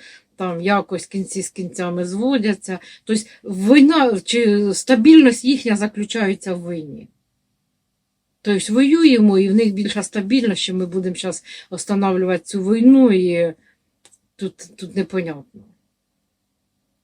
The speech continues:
Тобто карта миру, вона і ілюзіями йде. Казати можна все, що хочеш. І,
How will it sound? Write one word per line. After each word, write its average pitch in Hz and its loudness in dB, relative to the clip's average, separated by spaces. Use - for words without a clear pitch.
Тобто 190 -6
карта 233 -4
миру, 240 0
вона 202 2
і 202 -2
ілюзіями 175 -2
йде. 156 -16
Казати 254 -2
можна 226 0
все, 208 -6
що 208 -10
хочеш. - -18
І, 185 -6